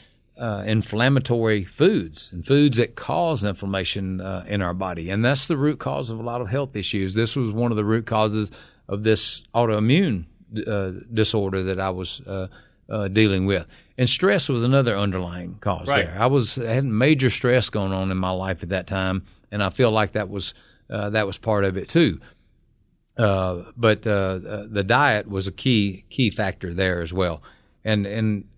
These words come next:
Speaker 1: and, and I love quotes, and I'll, I'll share another one with you in relation to this.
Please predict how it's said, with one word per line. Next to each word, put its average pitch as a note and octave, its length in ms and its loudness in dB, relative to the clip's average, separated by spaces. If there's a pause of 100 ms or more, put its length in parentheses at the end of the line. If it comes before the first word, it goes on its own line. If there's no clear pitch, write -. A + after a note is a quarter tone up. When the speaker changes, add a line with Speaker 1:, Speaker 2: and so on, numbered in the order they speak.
Speaker 1:
and, A2+ 240 -4
and B2 140 2
I - 40 6
love C#3 280 4
quotes, G#2 360 2
and G2 100 0
I'll, G2 260 -2
I'll G#2 140 -2
share B2 240 4
another G#2+ 240 2
one G2 100 0
with F#2+ 160 -2
you G2+ 80 2
in F#2+ 60 -2
relation F#2+ 500 0
to F2+ 80 -4
this. F2+ 340 -2